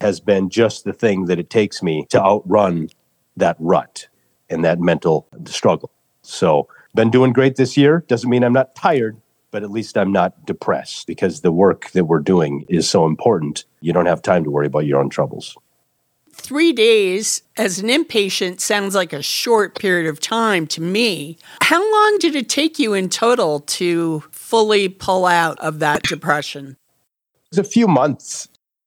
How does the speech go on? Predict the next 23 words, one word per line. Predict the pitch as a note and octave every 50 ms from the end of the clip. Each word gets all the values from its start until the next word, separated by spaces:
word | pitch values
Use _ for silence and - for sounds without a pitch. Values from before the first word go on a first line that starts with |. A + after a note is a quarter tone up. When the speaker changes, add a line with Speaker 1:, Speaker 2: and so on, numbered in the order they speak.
| _ _ _ _ _ _ _ _ _ _ _
Speaker 1:
through | - - C3+ B2
some | - - A2 G2
therapists | - G#2+ G#2 G2+ - G2 F2+ - -
online, | G2 E2+ E2+ F2+ G2+ A#2+ B2+ B2 B2 B2 A#2+ A#2 A#2 - _ _ _ _ _ _ _
reading | - G2 A2+ A2+ G#2+ G#2+ G2+ G2+
through | - - A#2 A2+
my | G2+ F#2+ F#2 F#2+ G2 - - - -
notes | C3+ A2+ G#2 G#2+ G#2+ A2 B2+ - - - - - - - - - _ _ _ _ _
from | - A#2+ G#2+ G2
therapy | - A#2+ A2 G#2+ G2+ - G#2
sessions | F#2 - A2 G2 - - G2 E2
I | F#2 F2
had | E2+ G2 F#2+ F#2 F2+
down | G#2 F#2+ F2+ F2
in | E2+ D#2+
Phoenix, | - - A2+ G2 F#2 F2 - -
Arizona, | F2+ F2 E2+ E2 F2+ G#2 G#2 G#2+ G#2+ G#2
from | - - F2+ F2
the | E2+
V | D#2+ F2 F2 F2 E2
A | E2 D2+
down | E2 D#2+ D#2 E2 F2+
there, | B2+ D3+ D3+ D3 D3+ D3+